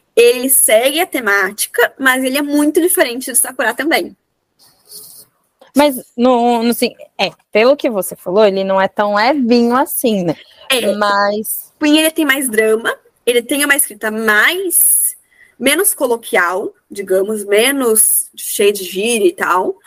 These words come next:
Speaker 1: porque não é o Hayato que narra, né? Quando eu tenho o pov do Hayato, a gente volta pra ter a narrativa dele. Mas quando é o Queen ou a Emma, a gente tem uma narrativa mais de acordo com os personagens.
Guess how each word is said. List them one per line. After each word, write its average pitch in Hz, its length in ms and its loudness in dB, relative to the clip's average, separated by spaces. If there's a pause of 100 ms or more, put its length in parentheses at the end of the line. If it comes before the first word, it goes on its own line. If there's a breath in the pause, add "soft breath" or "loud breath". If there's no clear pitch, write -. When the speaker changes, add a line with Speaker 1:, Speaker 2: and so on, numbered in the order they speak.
(120 soft breath)
Speaker 1:
porque - 180 0
não 226 100 0
é 240 80 2
o 294 60 0
Hayato 190 340 -2
que 220 320 -4
narra, 214 420 0
né? 226 280 -2 (220 soft breath)
Quando 285 140 2
eu 381 60 0
tenho 330 200 0
o - 20 -2
pov 208 500 2
do 196 80 -2
Hayato, 196 400 0
a 262 60 -8
gente 294 260 -2
volta 226 320 2
pra 339 140 -6
ter 381 80 0
a 339 40 2
narrativa 392 360 0 (100)
dele. - 300 -2 (460)
Mas 220 240 0
quando 262 180 0
é 294 60 4
o 330 40 -2
Queen 247 400 -6
ou 214 80 2
a 196 160 4
Emma, 196 280 2
a - 20 0
gente 233 260 -6
tem 226 160 -4
uma 226 80 0
narrativa 220 520 0
mais 214 520 2
de 254 80 -2
acordo 214 360 0
com 202 120 -8
os 214 120 -2
personagens. 214 920 -2